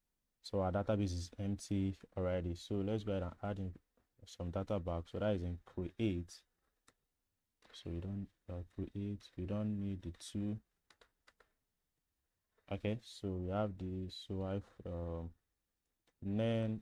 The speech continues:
how to code, how to build an A P I. All right, bring out. So let's just click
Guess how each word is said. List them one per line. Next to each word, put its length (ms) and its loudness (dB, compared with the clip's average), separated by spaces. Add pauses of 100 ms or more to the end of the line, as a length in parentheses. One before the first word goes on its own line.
(360)
how 560 0 (260)
to 240 -2 (120)
code, 440 -4 (2750)
how 380 0 (240)
to 320 0 (160)
build 480 2 (380)
an 320 0 (500)
A 40 2
P 300 -2
I. 120 0 (1200)
All 80 4
right, 260 2 (300)
bring 240 2
out. 180 -4
So 140 2
let's 180 6
just 220 2
click 160 0